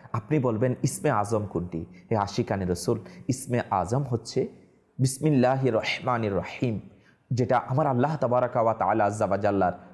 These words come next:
মুবারক নাম রয়েছে এর মধ্যে, আমার আল্লাহ তাবারাকা ওয়া তাআলার দয়া এবং রহমতের আলোচনা রয়েছে। তো আমি আপনি যদি খাবারের পূর্বে, পানাহারের পূর্বে বিসমিল্লাহির রহমানির রহিম পাঠ করে নিই, যে আজকে যে ঘটনাটা আপনাদের সামনে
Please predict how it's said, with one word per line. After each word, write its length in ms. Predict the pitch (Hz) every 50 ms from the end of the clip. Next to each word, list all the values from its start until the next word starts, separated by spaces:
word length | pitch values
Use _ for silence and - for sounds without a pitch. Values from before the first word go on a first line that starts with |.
| - -
মুবারক 480 | 120 113 98 107 113 113 117 110 - -
নাম 360 | 90 85 90 98 113 127 123
রয়েছে 380 | 117 107 104 101 104 - 101 95
এর 100 | 90 87
মধ্যে, 380 | 87 82 85 87 85 78 73 - - - - - - -
আমার 220 | 127 135 156 160
আল্লাহ 380 | - - 135 131 143 160 165 165
তাবারাকা 420 | - 131 135 151 151 156 - - 135
ওয়া 120 | 127 127
তাআলার 480 | 123 - 110 117 127 131 131 127 120 101 - - - - -
দয়া 520 | 127 123 139 135 139 151 160 165 160 143 - -
এবং 260 | 147 139 185 175 139 120
রহমতের 540 | 113 123 - - - 208 233 240 240 226 185
আলোচনা 440 | 160 156 147 143 - 151 135 127 117
রয়েছে। 520 | 117 113 110 110 110 - - 107 - - - - - - - -
তো 80 | - - -
আমি 280 | 131 131 151 202 226
আপনি 280 | 226 208 214 - 175 160
যদি 420 | 127 135 123 123 139 151 170 - - -
খাবারের 420 | - - 147 135 143 139 131 127 113 -
পূর্বে, 360 | - 101 101 95 110 117 139 143
পানাহারের 600 | 143 - 175 185 196 202 202 190 185 170 131 113
পূর্বে 500 | 98 107 107 107 104 120 135 170 214 - - - - - - - - -
বিসমিল্লাহির 680 | 147 147 - - 185 185 175 160 156 156 165 165 151
রহমানির 540 | 143 - - - - 147 156 160 160 160 143
রহিম 320 | 123 - - 147 147 135 120 -
পাঠ 280 | 117 120 127 123 - -
করে 240 | 123 107 104 104
নিই, 200 | 101 110 139 180 247 - - - - - -
যে 180 | 185 202 - 202
আজকে 540 | - 208 - - - - 247 247 190 165 151 - - - 160
যে 180 | 139 165 233
ঘটনাটা 480 | 180 190 190 180 220 196 180 160 - 165
আপনাদের 380 | 147 - - 143 147 160 214
সামনে 400 | - - - 160 151 143 127 113